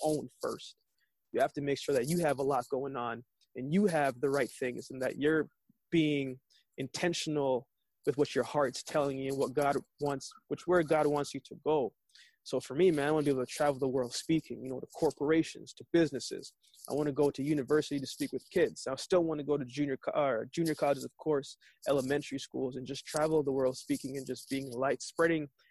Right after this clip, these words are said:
hope through my eyes and through my experiences, 'cause we can only talk about our experiences. We all have opinions. Whether we accept those opinions, whether people take our opinions, well, that's on them. But we all have an opinion. So for me, man, I just wanna be able to travel that world,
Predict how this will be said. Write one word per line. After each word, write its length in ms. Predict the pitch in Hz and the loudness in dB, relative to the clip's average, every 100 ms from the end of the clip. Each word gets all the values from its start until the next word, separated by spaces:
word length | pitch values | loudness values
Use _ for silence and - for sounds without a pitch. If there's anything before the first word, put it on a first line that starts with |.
| _ - | _ -2
hope 240 | 160 170 - | 0 0 -2
through 140 | 151 139 | -4 -4
my 340 | 127 143 156 - | 0 0 0 0
eyes 360 | 135 143 147 | 2 2 0
and 120 | 135 131 | -2 -4
through 160 | 135 135 | -4 -4
my 260 | 139 143 | -2 -2
experiences, 800 | 135 - - 151 127 113 110 - | -4 -8 -2 0 0 -6 -12 -12
'cause 160 | - 147 | -6 -2
we 80 | 190 | 0
can 160 | 151 - | -2 -2
only 340 | 147 175 165 151 | 2 4 4 0
talk 320 | - 143 143 | 2 0 2
about 300 | 127 123 123 | -2 -2 -2
our 200 | 131 135 | 0 0
experiences. 840 | 123 - 147 139 131 120 110 - - _ _ _ _ _ _ - | -2 -4 0 0 -2 -6 -10 -12 -16 _ _ _ _ _ _ 0
We 60 | 156 | 4
all 100 | 165 | 4
have 140 | 147 | 2
opinions. 640 | 120 165 143 113 - - - - - - - _ _ _ _ _ 135 | -2 -2 -2 -6 -14 -20 -20 -20 -20 -20 -20 _ _ _ _ _ 2
Whether 320 | 151 151 147 | 2 4 4
we 200 | 143 139 | 4 2
accept 360 | - - 160 | 2 0 0
those 180 | 170 156 | 0 -2
opinions, 520 | 160 - 170 175 170 | -2 0 0 0 -2
whether 180 | 143 135 | -2 -2
people 300 | - 151 - | 0 -2 -2
take 260 | - 165 - | 0 0 0
our 120 | 156 | -4
opinions, 360 | - 170 160 139 | -2 -2 -2 -2
well, 100 | 131 | 0
that's 200 | 151 143 | 0 -2
on 200 | 120 117 | -8 -4
them. 320 | 139 117 - _ - | -2 -4 -8 _ -4
But 100 | 143 | 2
we 140 | 196 | 4
all 160 | 202 156 | 4 4
have 180 | 135 | 2
an 120 | 120 107 | 0 -10
opinion. 420 | - 156 131 110 | -6 -6 -6 -8
So 200 | - - | -6 -6
for 200 | - 127 | -6 -4
me, 180 | 165 170 | 0 0
man, 180 | 135 123 | 0 -4
I 60 | |
just 160 | 143 - | -6 -6
wanna 160 | 147 | -6
be 100 | 135 | 0
able 140 | 139 131 | 0 -2
to 60 | |
travel 340 | - 143 139 135 | -2 0 0 0
that 180 | 127 - | -2 -2
world, 420 | 131 147 127 | 2 4 2